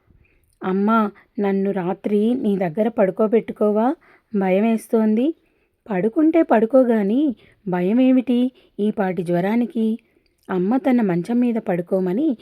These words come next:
నాన్న రగ్గు కప్పి పక్కనే కూర్చుంది. "అసలెప్పుడు జ్వరం వస్తే బాగున్నని నాకెంత మనసో. అందరూ మన గురించే అడుగుతారు.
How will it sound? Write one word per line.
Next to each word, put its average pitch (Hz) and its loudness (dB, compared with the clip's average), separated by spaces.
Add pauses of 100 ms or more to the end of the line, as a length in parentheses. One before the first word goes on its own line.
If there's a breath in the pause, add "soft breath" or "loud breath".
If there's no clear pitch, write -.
(300 soft breath)
నాన్న 190 0
రగ్గు 202 -2
కప్పి 185 -4 (120)
పక్కనే 185 -4
కూర్చుంది. 220 -2 (420 soft breath)
"అసలెప్పుడు 220 0
జ్వరం 240 0
వస్తే 247 -2
బాగున్నని 220 0
నాకెంత 185 -4
మనసో. 180 -2 (560 soft breath)
అందరూ 185 -2
మన 220 0
గురించే 196 0
అడుగుతారు. 190 -2